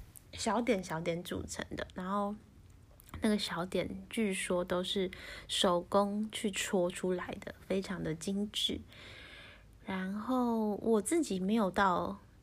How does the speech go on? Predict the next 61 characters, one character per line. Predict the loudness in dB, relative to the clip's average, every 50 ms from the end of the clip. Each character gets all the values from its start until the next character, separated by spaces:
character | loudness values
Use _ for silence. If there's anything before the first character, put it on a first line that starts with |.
| _ -6
觉 | -2 0 0
得 | 0 0
那 | 0 0
包 | 0 0 0
包 | 0 0
很 | -2 -2 -2
好 | -2 -4 -4
看 | -4 -4 -4 -4 -6 -6
啦， | -6 -8 -8
就 | -8 -8 -6
是 | -2 -2 -2 -2 -2 -4 -6 -8 -12 -14 -18 -8 -2
我， | 0 2 2 0 0 -2
我 | 0 0 0
不 | 2 2 2
会 | 4 2
去 | 2 2
买 | 0 0 0
那 | -2 -4
个 | -6
包 | -4 -4 -6 -6 -4 -4
包。 | -6 -6 -6 -10 -12 -16 -16 -16 -16 -16 -18 -20 -4
但 | 0 2 4 4
是 | 6 6 6 4 2 -2 -6 -12 -14 -12 -6
后 | 0 2 2
来 | 4 4 2 2 0
那 | -2 -2 -4 -4 -4
个 | -4 -6 -4 -4
另 | -4 -2 -2 -2
外 | 0 -2 -2
一 | -2
个 | -2 -2
人 | -2 -4 -4 -2
就 | 0 0 0
问 | 0 0 -2
他 | -2 -4 -6
说： | -6 -6 -6
“那 | -4 -4
个 | -2 -2
包 | -2 -4
包 | -2 -4 -6 -4
多 | -4 -6 -6
少 | -4 -6 -6 -6 -6
钱？” | -8 -10 -10 -10 -10 -8 -8 -8
然 | -8 -6
后 | -6
他 | -6 -6 -6
就 | -4 -4 -6
说 | -4 -4 -4 -2 -2
十 | -2 -2 -2 -2 -2 -2 -2 -2
五 | -2 -2 -2 -4 -4 -2 -2
万 | -2 -2 -2 -2 -6 -8 -10 -12 -16
是 | -8 -4 -4 -4
他 | -2 -2 -2 -2
男 | -2 -4 -4 -6
朋 | -6 -6 -6
友 | -6 -6 -8
送 | -6 -2 -2 -2 -2 -2 -6 -8
的。 | -10 -12 -14 -20 -20 -20 -18 -16 -16 -16 -16 -16 -16 -14 -14 -16 -16 -16 -18 -20 -20 -20 -20 -20 -18 -12
十 | -8 -6 0 2 4 6 6 6
五 | 6 4 4 2 2 2 2
万 | 2 2 2 0 0 -4